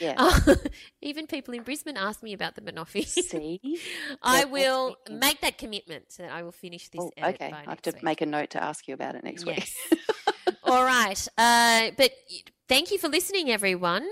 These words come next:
Speaker 2: And, uh, please do find us online. You can go to writers centre dot com dot A U,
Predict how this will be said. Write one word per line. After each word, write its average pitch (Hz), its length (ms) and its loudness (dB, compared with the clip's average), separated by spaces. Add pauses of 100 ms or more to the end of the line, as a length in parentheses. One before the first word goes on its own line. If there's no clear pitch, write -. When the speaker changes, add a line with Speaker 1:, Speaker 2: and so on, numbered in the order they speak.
(140)
Speaker 2:
And, 208 480 2
uh, 202 240 4
please 320 380 -2
do 220 180 -4
find 170 420 -2
us 214 400 -6
online. 165 1040 -4
You 180 160 -6
can 175 300 -8
go 180 320 0
to 175 340 -4
writers 190 440 -2
centre 160 580 -6
dot - 160 -6
com 160 180 -6
dot 151 160 -6
A 143 60 -2
U, 208 320 -2